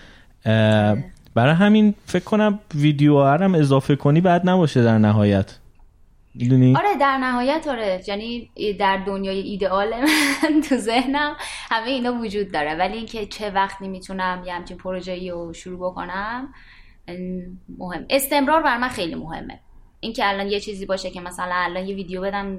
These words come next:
Speaker 2: بیرون تو اون کانال یوتیوب، بعد بره دو ماه بعد یه ویدیو دیگه، اینو دوست ندارم اتفاق بیفته. دوستم یه زمانی، اه، عملاً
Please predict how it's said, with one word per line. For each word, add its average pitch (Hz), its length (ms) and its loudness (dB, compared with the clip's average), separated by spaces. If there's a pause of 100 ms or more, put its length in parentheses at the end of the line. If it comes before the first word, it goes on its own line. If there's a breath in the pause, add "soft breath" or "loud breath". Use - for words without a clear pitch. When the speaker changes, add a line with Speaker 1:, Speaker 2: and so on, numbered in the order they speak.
(120)
Speaker 2:
بیرون 185 380 -10
تو 208 120 -16
اون 196 120 -10
کانال 196 340 -6
یوتیوب، 190 600 -10
بعد 185 220 -4
بره 175 460 -6
دو 180 100 -2
ماه 175 180 -8
بعد 170 160 -2
یه 175 100 -8
ویدیو 175 340 -8
دیگه، 180 400 -8
اینو 226 580 -10
دوست 202 280 -8
ندارم 156 280 -4
اتفاق - 400 -12
بیفته. - 220 -16
دوستم 214 260 -8
یه 220 60 -10
زمانی، 202 540 -6 (420 soft breath)
اه، 196 80 -8
عملاً 202 800 -4